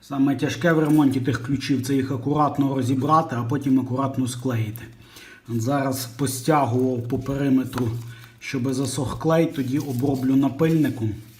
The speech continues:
І головне, щоб по товщині воно залишилося правильним, бо інакше просто не зайде в слот машини.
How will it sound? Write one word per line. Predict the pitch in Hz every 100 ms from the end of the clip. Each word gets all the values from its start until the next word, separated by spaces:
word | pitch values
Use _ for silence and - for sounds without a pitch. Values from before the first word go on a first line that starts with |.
| - - - - _
І | 151
головне, | 127 135 135 156
щоб | 147 139
по | 113
товщині | 131 147 120 - 156 147
воно | 123 127 120
залишилося | 131 131 113 127 123 117
правильним, | 120 147 151 147 131 120 117
бо | 117
інакше | 131 139 -
просто | 113 135 120 127
не | 120
зайде | 117 120 131
в | 120
слот | - 123 117
машини. | 123 - 110 101